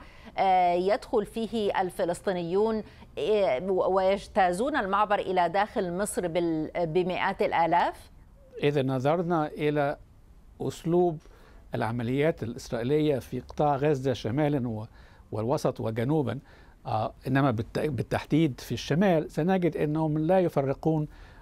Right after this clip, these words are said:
Speaker 2: بين هدف وآخر. المسألة في النهاية تدمير غزة، آه، أيا كان الثمن الإنساني في ذلك، ومن ثم، آه، اللجوء إلى العنف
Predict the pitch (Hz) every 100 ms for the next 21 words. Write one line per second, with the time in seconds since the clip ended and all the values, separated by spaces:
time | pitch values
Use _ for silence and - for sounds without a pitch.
0 | - 117 147 143 120 160 139 - - 147
1 | 160 - 147 - - - - - - 107
2 | 135 - - - 135 - 170 160 156 -
3 | - 113 117 147 147 123 110 117 147 170
4 | 143 151 139 139 151 - - 120 117 -
5 | - - - - - - - 190 185 143
6 | 175 139 - 151 135 117 - 127 165 151
7 | 123 113 117 120 107 - - - - 135
8 | 156 190 180 175 196 - - - - 131
9 | 127 131 - - - 143 143 156 214 214
10 | 175 139 135 151 117 -